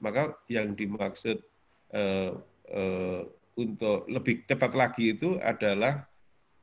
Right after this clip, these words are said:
ini, penerapannya. Jadi, eh, konsepnya sudah ada,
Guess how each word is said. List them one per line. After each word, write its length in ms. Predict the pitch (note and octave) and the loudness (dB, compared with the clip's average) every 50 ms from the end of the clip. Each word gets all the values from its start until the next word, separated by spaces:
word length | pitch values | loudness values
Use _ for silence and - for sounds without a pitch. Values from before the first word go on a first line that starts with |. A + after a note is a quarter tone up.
| _ _ _ - | _ _ _ -4
ini, 320 | C3 E3+ D#3+ B2+ B2 C3+ C3 - _ _ _ _ _ | -2 0 2 2 0 -2 -6 -10 _ _ _ _ _
penerapannya. 800 | - B2+ C3+ C#3 C3+ D3 D3 C#3+ C#3+ D3+ D#3 D#3+ D3 B2+ A2 G#2 - - - | 0 2 4 4 6 6 6 6 6 6 4 6 4 0 0 -2 -6 -10 -6
Jadi, 380 | - G2+ G#2 B2 B2+ B2+ A#2+ - - _ _ - - | -6 -4 -2 -2 -2 -2 -4 -8 -12 _ _ -10 -4
eh, 220 | A2+ A2+ A2+ A2+ A2+ | -2 0 0 -2 0
konsepnya 460 | - C3+ B2 - C3+ A#2 B2 E3 E3+ | 0 -2 2 2 2 2 2 0 0
sudah 320 | D#3 C#3+ A2 A2+ G#2 G2 | 2 2 4 6 6 6
ada, 160 | F#2 F#2+ C#3+ | 4 4 2